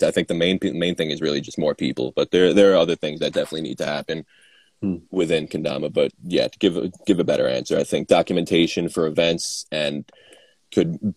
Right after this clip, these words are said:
Speaker 1: help a, a, a lot. Um, community, we already have the community, which is very
Speaker 2: Mm-hmm.
Speaker 1: good, but yeah, there, there's some competition moves that can be made to that'll, but, but again, it's, it's like, we'll see how competitions go when, when stuff goes back to normal. 'Cause
Speaker 2: Mm-hmm.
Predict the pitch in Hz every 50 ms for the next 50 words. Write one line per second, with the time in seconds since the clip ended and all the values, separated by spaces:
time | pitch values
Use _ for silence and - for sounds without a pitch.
0 | _ _ - - 95 98 90 87 - 92 87 85 85 82 - 87 85 82 78 _
1 | 90 92 92 92 90 90 87 - - _ _ _ _ - _ 85 85 82 82 82
2 | 85 - - - _ - 110 107 107 107 104 98 101 101 101 98 98 95 92 95
3 | 98 92 85 - - 95 90 90 90 90 82 87 90 85 - - - - 85 85
4 | 80 78 104 92 78 78 - 69 67 69 - - _ _ _ _ _ - 95 80
5 | 65 71 - 95 98 98 92 87 101 95 - 98 90 - 85 80 - - 90 80
6 | 76 82 78 82 78 78 78 80 78 - 87 80 80 80 82 80 80 80 80 82
7 | - _ _ - - 90 85 80 80 78 - _ _ _ _ _ _ _ - 85
8 | 85 85 80 80 78 76 87 85 76 - - 98 92 - - - - 101 101 95
9 | 110 110 104 101 92 - - 87 90 87 - 101 98 95 92 - - - 98 104
10 | 98 - - 110 104 104 95 95 - 98 90 80 - 104 95 - - 90 85 -
11 | 95 90 80 73 76 76 78 76 - 87 82 76 - - 87 87 - - 78 76
12 | 73 - 69 - - - 73 73 71 62 69 73 - 80 73 69 - - - -
13 | _ _ _ _ - 101 90 98 87